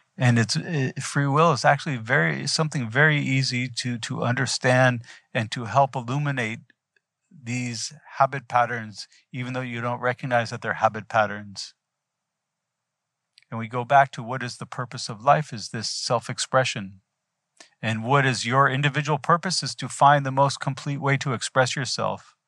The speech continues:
That when you do it, you feel, "There's no other way I could have said this idea or expressed this idea." Right? If I draw a picture, I'm okay, I can draw it. But when I'm done, I look at it and I say, "Yeah,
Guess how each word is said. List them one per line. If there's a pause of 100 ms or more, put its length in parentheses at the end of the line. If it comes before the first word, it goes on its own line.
(440)
That
when
you
do
it,
you
feel,
"There's
no
other
way
I
could
have
said
this
idea
or
expressed
this
idea." (760)
Right?
If
I
draw
a
picture, (720)
I'm
okay,
I
can
draw
it.
But
when
I'm
done,
I
look
at
it
and
I
say,
"Yeah,